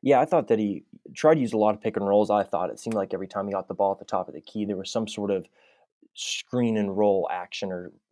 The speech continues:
that would come out of it. And he, I thought he made some pretty good passes, just basic, you know, swinging the ball. I thought that he did take some uncharacteristic jump shots, you know, a lot of pull-up stuff that you wouldn't necessarily see or that Bill Self would wanna see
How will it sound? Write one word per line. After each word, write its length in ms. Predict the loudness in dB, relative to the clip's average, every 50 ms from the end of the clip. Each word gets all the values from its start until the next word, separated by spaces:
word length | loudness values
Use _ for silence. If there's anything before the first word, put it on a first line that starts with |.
| -10 -6
that 120 | -6 -4
would 120 | -4 -6 -8
come 180 | -4 -4 -2
out 160 | -2 -2 -4 -6
of 100 | -6 -6
it. 40 |
And 100 | -6 -6
he, 100 | -6 -4 -4 -4
I 60 | -4
thought 200 | 0 0 2 2
he 40 | 2
made 160 | 2 0 0
some 180 | -2 -8 -12 -12 _ _ _ _ _ _ -20
pretty 500 | -10 -4 0 2 2 2 2 0 -4 -8 _ _ _ _ _ -6
good 240 | -4 -4 -4 -4 -4
passes, 480 | -2 -2 -2 -2 -2 -4 -6 -6 -4
just 220 | -4 -4 -4 -4 -4 -10 -10 -8 _ -2
basic, 380 | 0 0 0 -2 -6 -8 -8 _ _ -14
you 80 | -14 -12
know, 160 | -14 -16 _ _ _ _ _ _ _ _
swinging 380 | -10 -4 -2 0 0 0 0 -2
the 60 | -4
ball. 240 | -2 0 0 0 0
I 100 | -2 -2
thought 280 | -2 -2 -2 -2 -2 -4
that 160 | -6 -6 -6 _ _ _ _ _ _ _ _ _ _ _ _ _ -6
he 100 | -4 -4
did 380 | -4 -4 -6 -6 -6 -6 -2
take 180 | 0 2 0 0 -2 _ _ _
some 320 | -8 -4 -4 -2 -4 -4 -8 _ _ _ _ -6
uncharacteristic 1200 | -6 -4 -4 -6 -8 _ _ _ _ -10 -4 -4 -2 -2 -4 -6 -6 -4 -4 -4 -4 -6 -8 -8
jump 260 | -6 -4 -4 -4 -4
shots, 440 | 0 2 4 4 4 2 -2 -8 -8 -6
you 80 | -6
know, 140 | -4 -4 -4
a 60 | 0
lot 180 | 0 0 0 0
of 80 | -4 -8 -8
pull-up 300 | -4 0 0 0 0 -2
stuff 260 | -4 -4 -4 -4 -4
that 80 | -6 -10
you 140 | -10 -10 -6 -4
wouldn't 280 | -4 -4 -4 -6 -8
necessarily 420 | -10 -10 -8 -6 -4 -4 -4 -6 -6
see 220 | -6 -4 0 0
or 60 | 2
that 180 | 2 0 0 0
Bill 100 | -2 -2
Self 280 | 0 0 0 0 0
would 100 | 0 0
wanna 260 | 4 6 6 6 6 2
see 340 | -2 -6 -6 -8 -8 -10